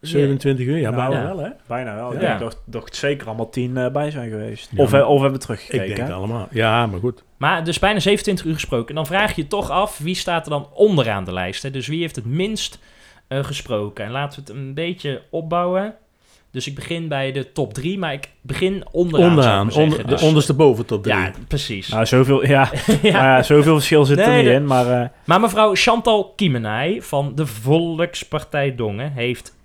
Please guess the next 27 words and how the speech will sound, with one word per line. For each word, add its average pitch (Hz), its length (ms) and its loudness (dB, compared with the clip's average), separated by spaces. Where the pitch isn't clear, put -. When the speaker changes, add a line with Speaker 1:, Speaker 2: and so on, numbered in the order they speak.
Speaker 1:
in 123 200 -10
totaal 120 600 -6
drie 147 380 0
minuten 220 580 -6
en 131 180 -8
zevenentwintig 185 600 -4
seconden 127 320 -10
gesproken. 80 640 -14
Speaker 2:
Van 117 160 -2
die 107 100 -2
zevenentwintig 131 600 4
uur, 90 220 -6
hè? 131 140 -2
Want 107 180 -6
zo 120 100 -2
Speaker 1:
Ja. 117 80 2
Speaker 2:
moet 113 180 -4
het 113 80 -10
even 139 280 0
in 135 80 -2
Speaker 1:
En 127 120 -4
Speaker 2:
perspectief 135 280 0
Speaker 1:
zij 147 180 4
is 101 140 0
Speaker 2:
zien. 98 200 0
Speaker 1:
acht 208 280 -2
keer 143 340 -6